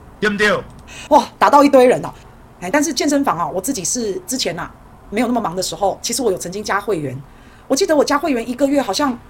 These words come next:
Speaker 2: 两三千吧，它里面还有三温暖，还有烤箱。哎，我，我就是每天晚上都到那边去洗澡、泡三温暖，然后吹冷气，然后用它的水，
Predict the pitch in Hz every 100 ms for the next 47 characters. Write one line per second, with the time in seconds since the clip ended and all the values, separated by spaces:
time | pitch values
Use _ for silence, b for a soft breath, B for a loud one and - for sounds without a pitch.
0 | - 190 185 247 254 240 214 143 - 349
1 | 269 277 - 240 240 226 - B B 262
2 | 277 160 139 214 185 - B 226 208 180
3 | 185 277 262 208 - - 254 247 165 220
4 | 180 202 214 190 190 196 - 156 180 143
5 | - 180 170 165 160 165 131 B B B
6 | 180 208 208 214 208 139 - 180 143 B
7 | B 160 185 220 185 185 180 156 - -
8 | - - 147